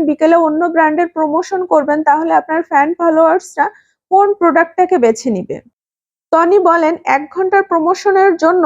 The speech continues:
চল্লিশ হাজার থেকে পঞ্চাশ হাজার টাকা নেবেন, এটা কোনো জোক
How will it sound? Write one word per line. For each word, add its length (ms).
চল্লিশ 460
হাজার 240
থেকে 200
পঞ্চাশ 420
হাজার 260
টাকা 340
নেবেন, 320
এটা 240
কোনো 320
জোক 260